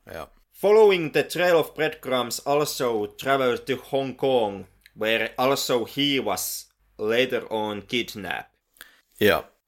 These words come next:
Speaker 1: Let's check out some North Korean history really quickly, because most people know kind of the basics. But yeah, the Korean peninsula, Korea,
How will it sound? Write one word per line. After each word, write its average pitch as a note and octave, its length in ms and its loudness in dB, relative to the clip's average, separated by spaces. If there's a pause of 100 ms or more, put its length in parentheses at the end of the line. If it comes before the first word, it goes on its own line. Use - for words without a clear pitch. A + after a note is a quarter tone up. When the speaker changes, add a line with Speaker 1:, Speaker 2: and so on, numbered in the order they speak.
Speaker 1:
Let's A#2+ 260 2
check - 280 2
out G#2 200 4
some G2+ 400 2
North G2+ 380 2
Korean F#2+ 320 2
history F2 540 -2 (520)
really F2+ 440 0
quickly, F2 480 -2
because D2+ 520 -6 (120)
most E2 220 -10
people C2 420 -8 (140)
know D2+ 360 -6 (320)
kind D#2 200 -2
of D2 120 -12
the D#2 100 -12 (220)
basics. D#2+ 420 -6
But - 240 -2
yeah, G#2 260 4 (1300)
the G2 80 -4
Korean B2 640 4
peninsula, G2 760 0 (220)
Korea, G2 680 4